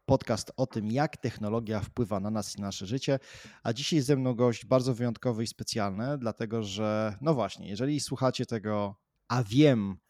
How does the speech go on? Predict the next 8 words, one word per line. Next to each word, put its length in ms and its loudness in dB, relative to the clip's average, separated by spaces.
że 160 -2
słuchacie 460 -6
na 100 -4
Spotify'u, 600 -2
ponieważ 380 -2
obserwują 520 -4
moją 220 -4
analitykę, 600 -2